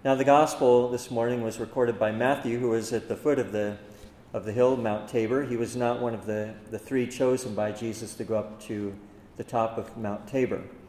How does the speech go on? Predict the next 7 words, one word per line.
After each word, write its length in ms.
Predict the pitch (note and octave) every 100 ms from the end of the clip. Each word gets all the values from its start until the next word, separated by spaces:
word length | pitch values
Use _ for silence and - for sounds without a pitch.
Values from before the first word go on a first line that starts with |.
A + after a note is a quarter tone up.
| - - - -
You'll 140 | A#2+
see 180 | - C#3
this 300 | A#2 A2+ -
throughout 280 | B2 A#2 A2+
the 80 | G#2
Gospels, 600 | A2 A#2 A#2 A2 G2+ -
that 220 | A2 A2